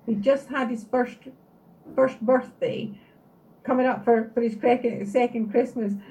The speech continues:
And I was, um, lambasted by people for saying, "I'm just rewrapping some of his birthday presents."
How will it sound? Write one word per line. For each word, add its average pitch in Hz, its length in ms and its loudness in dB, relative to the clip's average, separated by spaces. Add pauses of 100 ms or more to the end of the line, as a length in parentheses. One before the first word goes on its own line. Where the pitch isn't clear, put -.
(320)
And 247 300 -2 (120)
I 294 280 2
was, 254 360 2
um, 220 360 0 (340)
lambasted 240 840 0
by 233 180 2
people 240 560 0
for 240 140 4
saying, 262 420 -2 (400)
"I'm 381 180 -2
just - 220 -8
rewrapping 233 640 2
some 240 180 2
of 208 60 -2
his 202 160 2
birthday 311 440 -2
presents." 277 760 -2